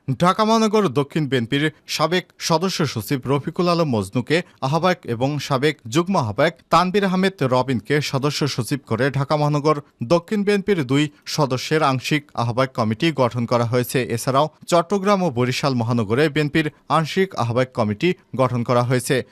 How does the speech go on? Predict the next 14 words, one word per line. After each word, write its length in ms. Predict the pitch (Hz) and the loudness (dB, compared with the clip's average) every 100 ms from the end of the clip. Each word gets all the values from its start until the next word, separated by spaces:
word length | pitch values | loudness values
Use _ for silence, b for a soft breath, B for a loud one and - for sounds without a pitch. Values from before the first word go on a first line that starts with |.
| - | 0
চট্টগ্রাম 500 | 180 180 208 220 196 | 2 2 2 2 2
মহানগরে 480 | 143 123 120 151 147 | 2 2 2 2 2
বিএনপির 440 | 143 147 165 156 | 0 0 0 2
দুই 140 | 139 | 0
সদস্যের 500 | 156 156 113 - 151 | 0 -2 -2 -2 -2
আংশিক 440 | 151 131 131 147 - | 0 -2 -2 -4 -2
আহ্বায়ক 340 | 113 113 131 | -2 0 -2
কমিটির 480 | - 120 117 139 143 _ | -2 -2 0 -2 -4 _
আহ্বায়ক 360 | 131 143 160 170 | -4 -2 0 -2
করা 180 | 147 139 | 0 0
হয়েছে 440 | 117 113 - 151 156 b | 0 -2 0 -2 -2 b
বিএনপির 400 | 113 131 165 208 | -4 0 0 0
নেতা 440 | 196 139 107 147 151 | 0 0 0 0 0
এরশাদুলকে। 680 | 120 - 120 127 117 131 | 0 -2 -2 -2 0 0